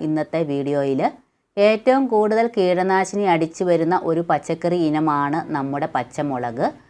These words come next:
അതുകൊണ്ട് നമ്മുടെ വീട്ടാവശ്യങ്ങൾക്ക് മാത്രമായിട്ടാണെങ്കിൽ പോലും രണ്ട് മൂന്ന് മുളക് ചെടി വെച്ച് പിടിപ്പിക്കേണ്ടത് അത്യാവശ്യമാണെന്ന് പറയുന്നത്.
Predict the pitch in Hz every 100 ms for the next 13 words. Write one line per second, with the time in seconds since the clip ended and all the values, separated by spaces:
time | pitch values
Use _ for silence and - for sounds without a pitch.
0 | _ _ - 175 196 208 220 233 190 190
1 | 196 175 170 175 196 196 202 214 208 208
2 | 214 170 156 160 190 190 190 190 175 156
3 | 160 170 165 147 143 202 254 - _ -
4 | 175 185 202 208 226 214 170 170 185 185
5 | 190 185 143 - 180 156 147 151 156 143
6 | 143 170 - 151 147 - 165 170 185 165
7 | 147 147 156 175 127 127 131 135